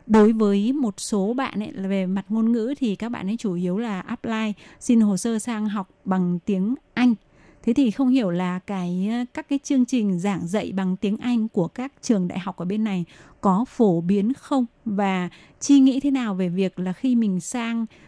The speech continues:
một cái môi trường học đại học, ừm, của một cái dân tộc là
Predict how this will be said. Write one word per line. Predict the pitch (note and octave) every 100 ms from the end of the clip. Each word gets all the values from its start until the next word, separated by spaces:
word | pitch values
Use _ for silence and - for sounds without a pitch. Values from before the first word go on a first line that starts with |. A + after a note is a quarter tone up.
| -
một | G#3 G3 -
cái | G#3 F#3+ F#3+ A#3
môi | A#3+ A#3+
trường | - A3+ G3+ F#3 F3+
học | G#3 -
đại | G#3 G3
học, | F3+ G3 -
ừm, | G3 F#3+ F3+ F3 - - -
của | G3 E3+
một | F3
cái | A3
dân | A3 A3+
tộc | A3 F#3 -
là | F3+ F3 F3